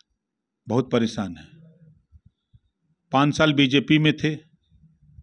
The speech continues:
तो इन्होंने कभी टिप्पणी नहीं की,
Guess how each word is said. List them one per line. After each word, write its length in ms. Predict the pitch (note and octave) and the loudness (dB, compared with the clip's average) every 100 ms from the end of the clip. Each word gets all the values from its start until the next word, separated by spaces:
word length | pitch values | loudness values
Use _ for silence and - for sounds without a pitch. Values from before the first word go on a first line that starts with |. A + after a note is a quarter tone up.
| _ _ _ _ _ _ - _ _ _ _ _ - | _ _ _ _ _ _ -20 _ _ _ _ _ -2
तो 100 | C3 | 2
इन्होंने 380 | A2+ B2+ C3 B2+ | 4 2 2 0
कभी 680 | B2 G#2 A2 C3 A#2 - - - _ _ _ _ _ _ _ _ | -2 -4 0 0 -2 -8 -20 -20 _ _ _ _ _ _ _ _
टिप्पणी 380 | A2+ - A#2+ A#2+ | -6 0 2 2
नहीं 220 | F#2+ F2+ | 0 -4
की, 220 | - G2 | -12 -18